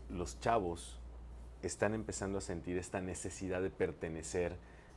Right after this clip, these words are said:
con esta vorágine de tecnologías, de información, de, de muchas veces encontrarse sin sentido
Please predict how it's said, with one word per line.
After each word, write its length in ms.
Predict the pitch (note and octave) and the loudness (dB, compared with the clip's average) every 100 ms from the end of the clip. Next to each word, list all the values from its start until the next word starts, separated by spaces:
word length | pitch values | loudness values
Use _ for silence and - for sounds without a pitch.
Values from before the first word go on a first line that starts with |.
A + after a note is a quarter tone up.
| - | -2
con 200 | G2 F#2+ | 2 4
esta 260 | F#2 - F#2+ | 4 4 6
vorágine 720 | F2 F2 F2 - F2+ E2+ D#2+ | 6 6 4 0 0 2 2
de 220 | D#2 D#2 | 4 4
tecnologías, 1040 | - E2+ E2+ E2 D#2+ F#2+ F2+ E2+ D#2+ D#2 - - - | 4 4 6 2 0 0 2 4 2 -2 -8 -12 -2
de 120 | F2 G2 | 6 6
información, 920 | G2 G2+ F2+ F2 - F#2 F2+ F2+ F2 - - - E2 | 6 2 2 0 4 6 6 4 2 -4 -16 -10 6
de, 400 | F2+ F#2+ F#2+ - - - - - - - - - - - | 12 12 12 10 -4 -14 -16 -16 -16 -18 -18 -16 -16 -2
de 120 | G#2+ B2 | 6 8
muchas 360 | C3+ C#3 B2+ | 8 6 6
veces 320 | B2+ B2 B2 | 4 4 0
encontrarse 500 | A#2+ G2+ F#2+ A2 G#2 | 0 2 2 2 0
sin 240 | A#2 A#2 G#2+ | 2 4 4
sentido 640 | - F#2 F2+ A#2+ A#2+ D#3 | 4 2 2 4 4 4